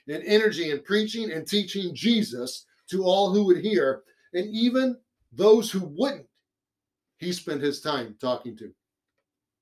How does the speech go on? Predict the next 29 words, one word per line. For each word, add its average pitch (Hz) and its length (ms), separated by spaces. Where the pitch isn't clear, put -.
All 175 80
right, 147 220
so 156 140
now 175 180
we're 180 120
going 170 180
to 170 120
Acts 160 200
fourteen 170 420
eight. 196 320
"And 143 120
there 175 120
sat 190 280
a 165 100
certain 185 360
man 180 180
at 175 160
Lystra, 208 380
impotent 190 760
in 151 100
his 139 140
feet, 208 380
being 180 300
a 156 80
cripple 139 460
from 151 140
his 131 140
mother's 170 380
womb, 156 360